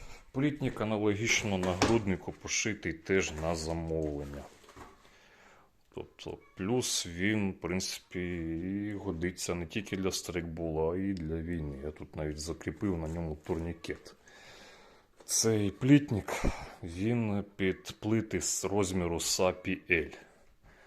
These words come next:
Тобто він не сапі М, він сапі L. Він досить таки чималий повинен бути. Ну, він, в принципі, такий і є. Я дядько чималий,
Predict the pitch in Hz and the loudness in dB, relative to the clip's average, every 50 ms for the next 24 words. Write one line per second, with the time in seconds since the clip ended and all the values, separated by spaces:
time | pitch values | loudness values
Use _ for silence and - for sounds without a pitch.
0 | - - - - - - - 90 82 85 85 82 80 82 85 - - - 117 117 | -20 -20 -20 -20 -16 -10 -6 -4 -2 -2 -2 -2 -2 -2 -2 0 2 4 2 2
1 | - - 104 98 - 87 82 80 78 78 78 78 95 90 82 85 90 - - - | 2 0 -4 -2 0 0 0 0 -2 -6 -10 -10 -10 -8 -6 -4 -4 -4 -4 -4
2 | 85 80 78 - - 92 - - 85 78 73 71 76 78 82 80 80 82 80 - | -4 -6 -6 -4 -6 -6 -4 -2 -4 -4 -4 -4 -6 -4 -4 -4 -4 -6 -6 -6
3 | - - - - - - - - - - - 90 90 95 98 98 87 73 73 - | -8 -10 -14 -18 -20 -20 -16 -12 -10 -8 -6 -2 0 2 2 2 0 -2 -4 -4
4 | - 85 73 76 78 78 76 73 73 71 71 - - - 87 123 139 113 98 - | -4 -4 -4 -4 -4 -6 -6 -6 -8 -8 -10 -8 -6 -4 -2 0 0 -2 -2 -2
5 | 101 90 - - - - - - - - - - 101 101 95 95 95 82 73 69 | -4 -6 -6 -8 -12 -16 -20 -20 -20 -20 -14 -8 -4 -2 0 0 -2 -2 -6 -8
6 | - - - - - - - - - - - _ _ _ - - 80 78 78 80 | -12 -16 -20 -20 -20 -20 -20 -20 -20 -20 -20 _ _ _ -10 -8 -6 -4 0 0
7 | 85 80 80 - - 90 - - - 87 82 85 87 92 107 123 139 131 - - | 0 0 0 -2 -6 -8 -6 -6 -6 -6 -6 -4 -4 -4 -4 -2 -4 -4 -6 -8